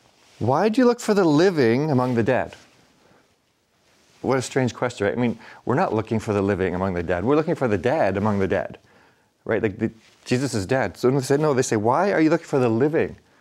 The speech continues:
among the dead?" "He is not here. He has risen." Exclamation point. Now,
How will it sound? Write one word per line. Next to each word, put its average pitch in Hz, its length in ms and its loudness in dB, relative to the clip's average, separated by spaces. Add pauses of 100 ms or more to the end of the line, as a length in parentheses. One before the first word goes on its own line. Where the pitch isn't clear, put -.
(640)
among 95 360 -4 (180)
the 98 80 -8
dead?" 120 300 -4 (2000)
"He - 260 0
is 135 140 2
not 151 180 2
here. 147 300 2 (680)
He - 180 -6
has 87 180 -4
risen." 95 460 -2 (1800)
Exclamation 95 600 -6
point. 80 220 -10
Now, 107 160 -2